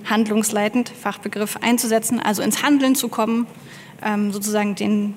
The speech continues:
das Feuer, was diese Emotionen uns unterm Hintern machen, dafür zu nutzen, dass wir aktiv werden,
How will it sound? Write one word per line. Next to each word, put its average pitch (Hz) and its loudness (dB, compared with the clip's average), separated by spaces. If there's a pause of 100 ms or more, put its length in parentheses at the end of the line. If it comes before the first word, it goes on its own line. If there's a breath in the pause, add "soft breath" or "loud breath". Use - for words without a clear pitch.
das - 0
Feuer, 294 8
was 254 4
diese 233 4
Emotionen 233 4
uns 226 2
unterm 226 2
Hintern 240 4
machen, 220 4 (320 loud breath)
dafür 208 0
zu 220 2
nutzen, 226 2
dass 226 -2
wir - 2
aktiv 285 2
werden, 240 4